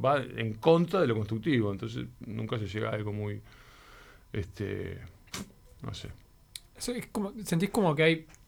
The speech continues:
Speaker 2: esto voy a tener un poco una opinión personal también, pero siento como hay una necesidad de, desde distintos, eh, de los actores políticos como de instalar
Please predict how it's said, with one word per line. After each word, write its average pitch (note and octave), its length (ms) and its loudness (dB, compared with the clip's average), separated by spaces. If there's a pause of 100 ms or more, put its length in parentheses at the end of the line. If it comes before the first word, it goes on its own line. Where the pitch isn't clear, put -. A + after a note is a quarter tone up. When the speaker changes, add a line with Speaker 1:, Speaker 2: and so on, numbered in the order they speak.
Speaker 2:
esto - 200 -6
voy D3 200 2
a C3+ 80 4
tener C#3 140 2
un D3 80 4
poco C#3+ 160 2
una C3+ 140 2
opinión C3+ 220 2
personal C#3 360 2
también, D#3 300 2
pero D3 220 2 (280)
siento F3+ 300 4
como E3 200 6
hay F3+ 220 6 (540)
una E3 160 4
necesidad D3+ 520 4
de, C#3+ 400 2
desde C3+ 200 2
distintos, D#3 640 0 (380)
eh, B2+ 360 0
de D3+ 260 -2
los C#3 160 0
actores D3 240 2
políticos D#3 300 4
como C#3 180 -2
de C#3 60 0
instalar D3+ 500 2